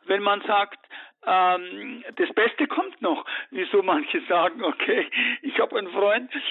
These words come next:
der, äh, evangelisiert in der Dominikanischen Republik, äh, und der ist ein, hier aus, aus, aus, aus, ähm, Geislingen an der Steige und der sagt immer, das Beste kommt noch, das Beste kommt noch, immer weiter, immer weiter. Und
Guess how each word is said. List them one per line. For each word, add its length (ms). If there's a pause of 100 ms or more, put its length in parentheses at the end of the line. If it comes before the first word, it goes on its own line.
(180)
der, 420
äh, 360
evangelisiert 840
in 100
der 140
Dominikanischen 840
Republik, 540 (340)
äh, 200
und 360
der 200
ist 120
ein, 280
hier 280
aus, 160
aus, 300
aus, 360
aus, 220
ähm, 500
Geislingen 520
an 100
der 120
Steige 460 (280)
und 100
der 120
sagt 200
immer, 280 (580)
das 140
Beste 360
kommt 300
noch, 140
das 80
Beste 300
kommt 300
noch, 140
immer 280
weiter, 360
immer 220
weiter. 420 (600)
Und 280